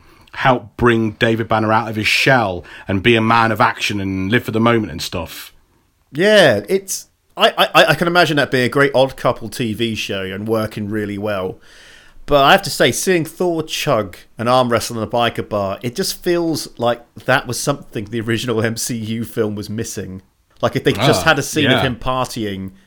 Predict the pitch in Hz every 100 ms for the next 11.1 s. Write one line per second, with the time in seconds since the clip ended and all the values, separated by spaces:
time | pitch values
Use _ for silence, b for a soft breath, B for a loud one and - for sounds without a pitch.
0 | b - 107 113 110 95 170 185 - 180
1 | - - 175 175 170 143 156 160 151 -
2 | 156 160 143 123 123 123 - - - -
3 | 135 147 143 - 123 131 139 139 147 147
4 | 135 131 139 139 - - 92 87 90 80
5 | 82 80 82 78 73 _ _ - 113 143
6 | - - 131 - 95 90 104 _ _ _
7 | _ _ _ _ _ _ 95 90 - -
8 | 110 - 87 80 110 104 101 - 107 101
9 | 107 104 - 117 110 101 92 92 92 -
10 | 107 113 185 170 127 - 107 107 107 -